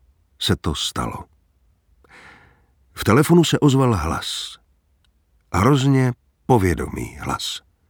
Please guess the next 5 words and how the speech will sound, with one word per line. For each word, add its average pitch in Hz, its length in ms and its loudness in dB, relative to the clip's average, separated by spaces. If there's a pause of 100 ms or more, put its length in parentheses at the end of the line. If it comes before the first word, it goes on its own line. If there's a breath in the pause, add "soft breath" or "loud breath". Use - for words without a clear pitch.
(540)
„Slyším?“ 104 680 0 (1600 loud breath)
Tohle 95 240 0
Franta 151 280 2
nikdy 160 300 4
neříkal. 147 600 -2